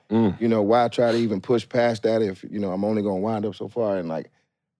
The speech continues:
Speaker 2: I remember how emotional she was having to hear that awakening in her child. You know what I'm saying? Like, that was, that was a, that was an interesting day. So even since then,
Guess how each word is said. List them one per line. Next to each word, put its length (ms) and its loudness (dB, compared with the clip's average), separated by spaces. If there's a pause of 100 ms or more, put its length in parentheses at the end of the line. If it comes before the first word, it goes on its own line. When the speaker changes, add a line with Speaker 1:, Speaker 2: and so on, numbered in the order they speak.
(100)
Speaker 2:
I 100 2
remember 460 4
how 320 0
emotional 640 0
she 220 -4
was 260 -2
having 380 -2
to 120 -8
hear 360 -2
that 180 -2
awakening 580 -6
in 140 -10
her 160 -12
child. 480 -6
You 80 -8
know 80 0
what 60 0
I'm 80 -2
saying? 400 -2
Like, 220 -8 (580)
that 120 -8
was, 100 -4
that 140 0
was 140 -2
a, 120 -4
that 160 -6
was 100 -6
an 80 -10
interesting 400 -12
day. 180 -10
So 220 -8
even 340 0
since 340 0
then, 440 2